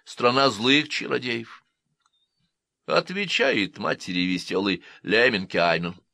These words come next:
«Я и сам знаю много вещих песен,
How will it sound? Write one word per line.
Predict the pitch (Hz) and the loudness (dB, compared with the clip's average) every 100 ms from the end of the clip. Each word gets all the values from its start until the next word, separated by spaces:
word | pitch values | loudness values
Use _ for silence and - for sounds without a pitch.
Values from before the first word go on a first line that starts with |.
| _ _ _ _ | _ _ _ _
«Я | - 90 131 185 220 | -4 4 6 6 4
и | 233 214 | 2 -2
сам | - 175 180 175 | 2 4 4 0
знаю | 160 202 202 196 | 0 2 2 2
много | 190 196 190 196 | 0 -2 0 0
вещих | 196 196 - 196 - | 0 -4 -4 -6 -10
песен, | - 190 - 190 | -10 -10 -10 -12